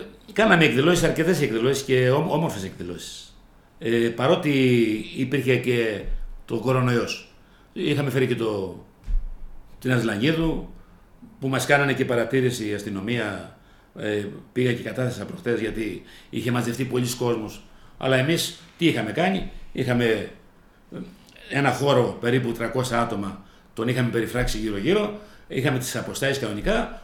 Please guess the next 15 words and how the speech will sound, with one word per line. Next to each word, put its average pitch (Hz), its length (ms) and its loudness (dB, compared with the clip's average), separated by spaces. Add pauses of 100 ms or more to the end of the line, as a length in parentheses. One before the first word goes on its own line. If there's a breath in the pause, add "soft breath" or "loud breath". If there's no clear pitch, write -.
ο 131 140 -4
κόσμος 151 380 2
ήρθε, 202 200 0
αυτό 214 160 -4
είναι 180 100 -2
δουλειά 160 200 0
της 175 100 -2
αστυνομίας. 131 600 -8 (600 soft breath)
Είναι 143 120 -4
δουλειά 139 140 4
της 120 100 0
αστυνομίας 123 480 -2 (420 loud breath)
να 131 240 2
τους 127 300 -4
διώξει. - 380 0